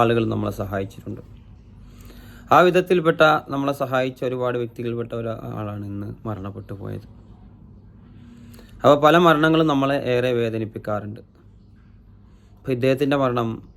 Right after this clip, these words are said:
നമുക്ക് ഒരുപാട് കടപ്പെട്ടിരിക്കുന്നു അദ്ദേഹത്തോട്. കാരണം ഒരുപാട്, ഒരു സമയങ്ങളിൽ, നിരന്തരമായി പല സമയങ്ങളിൽ നമ്മളെ കുടുംബപരമായി, നമ്മളെ കുടുംബത്തിൽപ്പെട്ട പലരെയും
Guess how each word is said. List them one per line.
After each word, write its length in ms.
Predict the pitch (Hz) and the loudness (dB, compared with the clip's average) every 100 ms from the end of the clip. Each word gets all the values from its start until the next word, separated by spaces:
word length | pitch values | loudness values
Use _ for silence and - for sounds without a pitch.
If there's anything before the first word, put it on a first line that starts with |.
| - - - - - - - - - - - - - - - - - - - - - | -20 -20 -20 -20 -20 -20 -20 -20 -20 -20 -20 -20 -20 -20 -20 -20 -20 -20 -20 -20 -8
നമുക്ക് 260 | 110 123 143 - | -2 0 -2 -4
ഒരുപാട് 320 | 120 135 151 165 | -4 -4 -4 -2
കടപ്പെട്ടിരിക്കുന്നു 600 | 135 123 131 131 120 110 | -4 -4 -6 -4 -4 -4
അദ്ദേഹത്തോട്. 400 | 107 107 101 113 113 | -4 -6 -6 -8 -6
കാരണം 180 | 113 117 | -4 -4
ഒരുപാട്, 360 | 113 120 123 139 - - - - - - - - - - - | -4 -2 0 0 -2 -8 -20 -20 -20 -20 -20 -20 -20 -6 2
ഒരു 100 | 147 175 | 4 6
സമയങ്ങളിൽ, 460 | 165 160 156 135 117 117 | 6 6 4 2 2 0
നിരന്തരമായി 520 | 117 120 131 127 127 127 - - | 0 0 0 0 -2 -4 -10 -6
പല 160 | 131 123 131 | -2 -2 0
സമയങ്ങളിൽ 380 | 135 131 127 117 113 | 0 2 0 0 0
നമ്മളെ 240 | 110 110 - - - - - - - - - - | -2 -4 -6 -12 -20 -20 -20 -20 -20 -20 -20 -2
കുടുംബപരമായി, 680 | 120 117 123 120 117 113 113 113 - - - | 2 4 6 6 4 2 0 -2 -10 -20 -6
നമ്മളെ 220 | 120 123 | -2 0
കുടുംബത്തിൽപ്പെട്ട 500 | 127 127 127 135 131 139 | 0 -2 -2 -2 -2 0
പലരെയും 380 | 131 139 143 110 | 2 4 2 2